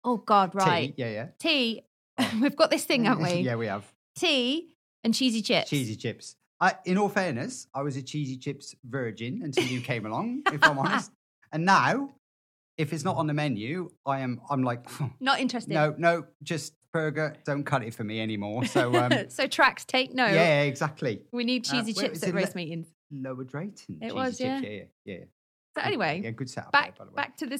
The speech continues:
Speaker 2: Back to,
Speaker 1: story.
Speaker 2: yeah, back to the story.
Speaker 1: <laughs> Um, another exciting thing we're gonna be doing this year, um, with M X Bison twenty-four M X is we're gonna be supporting, um, the B Y C, which obviously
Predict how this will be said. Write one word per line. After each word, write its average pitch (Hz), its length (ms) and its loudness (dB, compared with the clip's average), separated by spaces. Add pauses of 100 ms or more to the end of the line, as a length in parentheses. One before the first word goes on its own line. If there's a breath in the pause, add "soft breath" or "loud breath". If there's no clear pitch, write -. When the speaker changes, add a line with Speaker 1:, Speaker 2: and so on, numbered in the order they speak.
Speaker 2:
Back 202 140 10
to, 226 60 6
Speaker 1:
story. 202 140 8
Speaker 2:
yeah, 135 140 6
back 139 200 0
to 311 80 4
the 131 160 2
story. 294 360 0
Speaker 1:
<laughs> - 60 -20 (420 loud breath)
Um, 269 580 6 (140)
another 277 240 2 (140)
exciting 247 380 2
thing 233 200 -4
we're 220 60 -2
gonna 220 160 -2
be 208 120 -4
doing 208 200 -4
this 190 180 -4
year, 220 480 0
um, 196 560 4
with 196 180 -4
M 220 120 -2
X 190 160 -6
Bison 196 320 -2
twenty-four 185 340 -4
M 175 140 -4
X 247 480 -2
is 202 380 -2
we're 202 100 -4
gonna 196 180 -2
be 196 160 -4
supporting, 190 760 -4 (440)
um, 185 460 0 (160)
the 202 100 -8
B 226 220 -2
Y 214 280 4
C, 269 540 -2 (200)
which 294 200 -10 (120)
obviously 208 680 -4